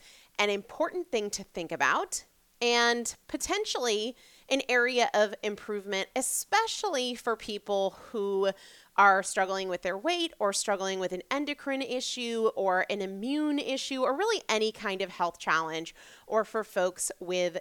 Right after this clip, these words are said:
young kids or really kids of any age. So lots to think about today, lots to talk about today. Before we dive into it, today's episode is brought to you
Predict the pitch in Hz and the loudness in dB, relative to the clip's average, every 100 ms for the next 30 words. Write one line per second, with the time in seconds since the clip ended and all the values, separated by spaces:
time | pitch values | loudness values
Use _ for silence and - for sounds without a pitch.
0 | - 170 160 147 160 170 - - 339 117 | -10 -6 -4 -4 -8 -10 -12 -4 -2 -2
1 | - - - 147 151 151 _ - 151 156 | -4 -10 -10 -8 -8 -8 _ -14 -10 -10
2 | 160 - 160 160 - 175 175 - 262 285 | -12 -12 -10 -10 -8 -6 -6 -4 -4 -2
3 | 254 165 147 139 - 196 170 - - - | -2 -2 -2 -4 -4 -2 -2 -4 -18 -12
4 | 262 277 311 392 - - - 285 285 254 | -4 4 6 6 2 -6 -4 -4 -4 -4
5 | 247 233 214 214 - 220 208 202 202 - | 0 4 4 4 0 2 4 4 2 -6
6 | - 208 233 254 - - 220 214 202 208 | -14 2 4 4 2 -8 0 2 2 4
7 | 185 180 - 208 196 180 175 175 - - | 4 2 0 -4 2 2 2 0 -6 -16
8 | - 247 - 302 339 339 269 240 226 226 | -8 -6 -2 2 2 2 0 2 4 2
9 | 226 - 220 220 220 - - 240 220 214 | -2 -2 2 4 4 0 -2 0 2 2
10 | 202 - 208 - 208 202 - 208 165 208 | 0 -2 -2 0 0 0 -2 -4 -2 2
11 | 185 - 208 190 185 | 2 0 -8 -4 -4